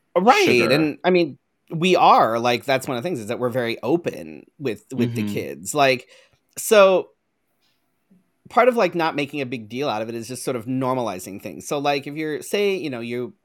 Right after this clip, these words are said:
Speaker 1: you're poly or you're in an open marriage or open relationship or whatever, and, you know, you're trying to explain it to your kids, and it can be something as simple as, you know, you know how you, you love multiple people in your family.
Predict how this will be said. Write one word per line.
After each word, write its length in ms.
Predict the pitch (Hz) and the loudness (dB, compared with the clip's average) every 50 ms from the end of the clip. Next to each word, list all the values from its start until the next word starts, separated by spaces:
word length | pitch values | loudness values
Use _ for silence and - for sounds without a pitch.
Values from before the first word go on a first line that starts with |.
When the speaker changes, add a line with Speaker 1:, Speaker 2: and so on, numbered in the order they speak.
| _ - | _ -16
Speaker 1:
you're 320 | 135 127 131 120 117 - _ _ _ - | -12 -8 -8 -8 -8 -10 _ _ _ -10
poly 440 | - - 240 226 220 214 208 202 | -4 0 0 0 2 0 0 0
or 40 | 190 | -2
you're 200 | 165 143 131 127 | -4 -4 -6 -6
in 100 | 123 117 | -6 -8
an 100 | 117 120 | -8 -8
open 220 | 127 127 - 143 131 | -8 -8 -6 -6 -6
marriage 420 | 123 123 123 123 123 123 120 113 | -6 -4 -4 -6 -6 -8 -10 -12
or 160 | 92 95 101 | -12 -12 -10
open 180 | 117 117 143 135 | -10 -8 -6 -6
relationship 640 | 127 120 113 101 101 - - 104 95 - - 110 - | -6 -6 -6 -6 -8 -10 -12 -14 -14 -12 -12 -10 -10
or 40 | 120 | -10
whatever, 440 | 117 104 107 98 92 104 98 104 - _ _ - - _ _ _ - | -10 -10 -10 -10 -12 -12 -14 -14 -16 _ _ -20 -20 _ _ _ -4
and, 460 | 156 151 147 143 143 135 131 135 135 _ | -2 0 2 2 0 0 -2 -4 -6 _
you 80 | 156 156 | -6 -4
know, 80 | 131 120 | -4 -2
you're 160 | 120 117 113 | -4 -4 -6
trying 220 | - 143 127 120 | -6 -6 -4 -4
to 80 | 120 120 | -4 -4
explain 340 | 113 - - - 120 110 110 | -6 -8 -8 -6 -6 -6 -6
it 80 | 104 - | -6 -8
to 80 | - | -8
your 100 | 107 101 | -10 -10
kids, 560 | - - 240 226 - 110 101 92 - - - _ _ _ _ _ _ _ _ _ _ _ _ _ _ _ _ - - _ - | -4 0 0 2 2 0 -2 -4 -10 -12 -12 _ _ _ _ _ _ _ _ _ _ _ _ _ _ _ _ -20 -12 _ -2
and 160 | 160 170 165 | -2 -2 -2
it 80 | 147 | -2
can 120 | - 202 185 | -4 -6 -6
be 140 | 202 240 240 | -6 -6 -6
something 380 | - - 226 208 - 202 180 170 | -6 -4 -4 -4 -2 -2 -2 -2
as 100 | 160 - | -2 -4
simple 260 | 185 175 180 175 170 | -4 -2 0 0 2
as, 340 | 160 151 143 135 131 - - _ _ _ _ _ _ _ _ _ - | 2 2 2 0 -2 -4 -10 _ _ _ _ _ _ _ _ _ -4
you 80 | 160 160 | -4 -2
know, 640 | 156 147 147 147 143 143 143 139 139 135 113 - - _ _ | 0 0 0 0 0 0 0 0 -2 -2 -4 -6 -8 _ _
you 160 | - 175 196 | -2 0 2
know 100 | 214 220 | 2 2
how 120 | 226 233 214 | 2 2 0
you, 260 | 208 185 180 185 180 180 160 | 0 0 -2 -2 -4 -4 -6
you 160 | 143 147 156 156 | -8 -8 -8 -4
love 720 | 151 156 156 156 151 151 156 151 147 143 135 - - - _ _ _ _ _ _ _ _ - | 0 2 2 4 4 4 2 2 0 -4 -8 -12 -16 -20 _ _ _ _ _ _ _ _ -6
multiple 440 | 156 175 175 180 185 180 170 165 139 | 0 4 6 6 6 6 2 -4 -8
people 280 | 160 147 120 131 131 | -6 -8 -6 -6 -6
in 80 | 127 120 | -4 -4
your 100 | 113 - | -6 -6
family. 480 | - 95 87 69 73 - 55 58 - | -8 -10 -10 -12 -14 -18 -18 -20 -20